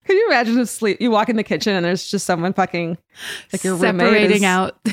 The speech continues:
Speaker 2: <laughs> just making all those granola bars stale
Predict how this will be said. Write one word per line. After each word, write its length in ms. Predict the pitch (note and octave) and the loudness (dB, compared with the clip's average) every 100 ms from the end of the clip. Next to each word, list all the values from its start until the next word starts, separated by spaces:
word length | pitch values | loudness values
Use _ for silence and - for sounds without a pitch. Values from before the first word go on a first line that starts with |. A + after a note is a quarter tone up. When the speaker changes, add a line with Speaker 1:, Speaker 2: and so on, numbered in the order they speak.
| - | -8
Speaker 2:
<laughs> 260 | - B3 - | -12 -10 -4
just 240 | B3+ - | -4 -2
making 340 | A3 G#3+ A3+ | -2 0 0
all 180 | F#3 F#3 | 2 2
those 280 | F#3+ F#3+ G3+ | 0 0 0
granola 420 | - F3+ E3+ E3+ | 0 0 2 2
bars 240 | E3+ D#3+ G3 | 2 0 -2
stale 580 | - F3+ E3 D#3+ F3 | -2 0 0 0 -4